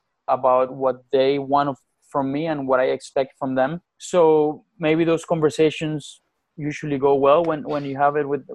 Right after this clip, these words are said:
with the players, and, and then, and then the business relationship starts. So I think, but then, but then you have to back it up obviously with the daily work and,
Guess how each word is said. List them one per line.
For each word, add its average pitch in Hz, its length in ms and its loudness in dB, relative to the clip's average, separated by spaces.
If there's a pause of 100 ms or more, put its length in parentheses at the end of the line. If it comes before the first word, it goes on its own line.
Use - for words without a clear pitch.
(280)
with 139 180 -4
the 135 60 -2
players, 151 480 2
and, 131 180 -4
and 131 260 -4
then, 139 460 -2 (180)
and 131 140 -4
then 139 140 -2
the 139 80 -4
business 131 340 -6
relationship 131 480 -4
starts. 143 380 0
So 139 140 2
I 147 120 4
think, 175 280 -4 (580)
but 160 180 2
then, 165 180 -4
but 156 180 4
then 160 180 -2
you 156 80 2
have 151 180 0
to 151 80 -18
back 135 240 2
it 131 80 0
up 135 180 2
obviously 127 280 -4
with 120 100 -6
the 123 80 -2
daily 127 280 0
work 127 340 2
and, 120 180 -4